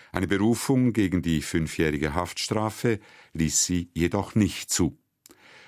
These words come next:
Hauptpunkt der Berufung ist eine neue rechtliche Würdigung der Tat.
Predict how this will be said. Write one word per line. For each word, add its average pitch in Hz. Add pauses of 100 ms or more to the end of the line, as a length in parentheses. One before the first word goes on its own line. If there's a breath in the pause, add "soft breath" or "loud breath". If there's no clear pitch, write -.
(180 loud breath)
Hauptpunkt -
der 80
Berufung 110
ist 104
eine 85
neue 85
rechtliche 85
Würdigung 87
der 73
Tat. -